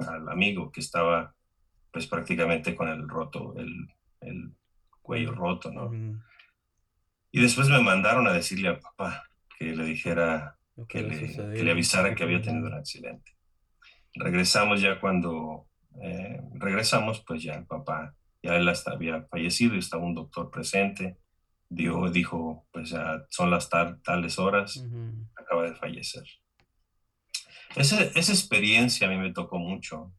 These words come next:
Speaker 1: Eh, siento que no tenía yo ningún problema de nada, ¿no?
Speaker 2: Ujú.
Speaker 1: Eh, y en aquel tiempo yo creo que no existía tanto de lo de psicólogos y a ver cómo te sientes ni nada de eso, ¿no?
Speaker 2: Ujú.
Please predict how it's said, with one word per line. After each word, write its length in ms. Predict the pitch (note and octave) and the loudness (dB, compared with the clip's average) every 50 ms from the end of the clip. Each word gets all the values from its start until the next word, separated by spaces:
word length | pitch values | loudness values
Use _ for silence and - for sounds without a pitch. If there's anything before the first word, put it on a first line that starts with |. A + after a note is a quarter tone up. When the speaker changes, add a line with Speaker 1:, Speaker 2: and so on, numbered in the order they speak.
| - - | -12 -12
Speaker 1:
Eh, 140 | - - - _ _ _ _ _ - | -12 -12 -14 _ _ _ _ _ 0
siento 260 | B2 C3 C#3 C3+ A#2+ | 2 4 6 6 6
que 100 | G2 F#2+ | 4 4
no 160 | F#2+ G2 F#2 | 4 4 2
tenía 280 | - F#2+ F#2 F#2+ F#2+ F#2+ | 2 2 2 4 4 2
yo 120 | F#2+ G2 | 2 2
ningún 600 | G2 F#2+ F2+ F2 F2 F2+ F#2 F#2 F#2 F2+ F2+ - _ _ _ _ _ _ _ _ _ _ | 0 0 0 0 0 0 0 0 0 0 -2 -6 _ _ _ _ _ _ _ _ _ _
problema 460 | - - E2 E2+ E2+ F2+ F2+ F2 E2+ | -8 -6 -2 0 2 2 4 4 2
de 100 | E2 E2 | 0 -2
nada, 280 | E2 E2+ E2+ E2 D#2+ E2 | -4 -4 -4 -4 -4 -6
¿no? 240 | - - A#2+ A2+ - _ _ C3 | -6 -6 -6 -8 -10 _ _ -12
Speaker 2:
Ujú. 380 | B2 A#2+ A#2+ A#2 A#2+ A#2+ A#2 - _ | -10 -8 -8 -8 -8 -10 -12 -10 _
Speaker 1:
Eh, 600 | G#2+ G#2+ G#2+ G#2 G#2 G#2+ G#2+ G#2 G2+ - - - _ _ - | -2 0 2 2 2 2 2 2 0 0 -2 -6 _ _ -4
y 80 | C#3+ D3 | -2 0
en 60 | D#3 D3+ | 2 2
aquel 240 | D3 D#3+ F#3 F#3+ | 4 4 2 4
tiempo 460 | - - C3 C#3+ C#3+ - A#2+ G#2+ G2+ G2 | 4 4 4 4 4 2 0 0 0 0
yo 180 | F#2+ G#2+ G#2 | -2 -2 -4
creo 260 | A2+ A2+ A2 G#2+ - | -2 -2 -2 -2 -2
que 120 | - G#2+ F#2+ | -2 -2 -2
no 100 | F#2+ G2 | -2 -2
existía 520 | G2 - - G2 F#2 - - G2 F#2 F2+ - | -2 -4 -4 -4 -6 -6 -4 -4 -6 -2 0
tanto 360 | F#2 F#2 F#2 F#2 F#2+ F#2+ F#2 | 0 0 0 0 -2 -2 -2
de 80 | F2 | -2
lo 140 | E2 D#2+ D#2+ | -4 -6 -8
de 200 | D#2+ D#2+ D#2+ - | -8 -8 -6 -6
psicólogos 760 | - - - - - F#2+ F#2+ G2 G2 G2 F#2+ F#2 F2+ F2 - | -6 -6 -6 -4 0 2 2 4 4 4 4 2 2 0 -2
y 40 | E2 | -4
a 60 | E2 | -4
ver 180 | E2 E2+ F2 E2+ | -4 -4 -4 -4
cómo 280 | - - F2+ F2+ E2+ - | -4 -2 0 0 0 -2
te 120 | E2 - | -4 -6
sientes 560 | - F2+ F#2 F#2+ F#2+ F#2 F2+ - F2+ D#2+ D#2+ | -2 0 2 2 2 0 -2 -2 -4 -6 -4
ni 140 | E2 E2 E2 | -6 -6 -4
nada 260 | E2 F2 F2+ - - | -2 0 0 0 0
de 60 | - | -2
eso, 180 | B2+ - - B2 | -4 -6 -8 -8
¿no? 120 | B2 - | -8 -10
Speaker 2:
Ujú. 100 | C3 - | -12 -14